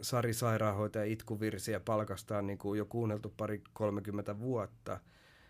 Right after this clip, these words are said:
Ja koko aika niin kun poliitikot ja hallitus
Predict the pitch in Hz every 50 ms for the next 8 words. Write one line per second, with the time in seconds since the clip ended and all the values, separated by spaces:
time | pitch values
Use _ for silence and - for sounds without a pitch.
0 | - - - - - 104 104 101 98 90 92 - - - - _ _ _ _ _
1 | _ _ _ _ _ _ _ _ _ _ - - _ _ - _ - _ - -
2 | - - 143 139 135 - - 120 113 110 107 107 107 101 87 101 98 98 98 95
3 | - - 95 95 92 98 - - - - _ - - _ 113 113 110 104 101 95
4 | 107 101 - 98 98 - - 107 98 92 90 92 - - - - 110 104 101 101
5 | 101 - 98 98 - - -